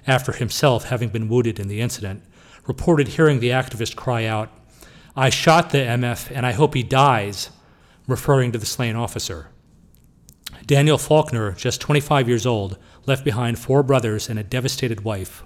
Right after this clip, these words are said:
Maureen Faulkner. The point of this brief digression is that radical chic posturing,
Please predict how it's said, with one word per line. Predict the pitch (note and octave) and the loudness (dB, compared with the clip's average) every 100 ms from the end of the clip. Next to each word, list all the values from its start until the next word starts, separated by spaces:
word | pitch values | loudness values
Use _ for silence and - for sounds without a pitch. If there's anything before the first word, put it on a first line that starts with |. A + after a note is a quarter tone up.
| - | -6
Maureen | A2 A2+ A#2+ | -4 -2 -4
Faulkner. | A2 A2 G2 - D#2+ - _ _ _ _ _ _ _ _ _ _ _ _ _ _ | -6 -8 -8 -12 -18 -20 _ _ _ _ _ _ _ _ _ _ _ _ _ _
The | - | -6
point | C#3 G3 A#3+ | 2 4 6
of | F#3 | 4
this | C#3 | 0
brief | - D3 D3 | 2 0 0
digression | B2+ A#2 B2 - A2 G2 - - - | -2 -2 -2 -2 -6 -6 -10 -20 -4
is | C3 | -2
that | C3 A#2+ | -2 -2
radical | B2+ D3+ E3+ - | 0 2 0 -4
chic | - D3 C3 - | -4 -2 -4 -6
posturing, | - C#3+ C3+ - G#2+ F#2 F#2 | -2 0 0 -6 -6 -6 -12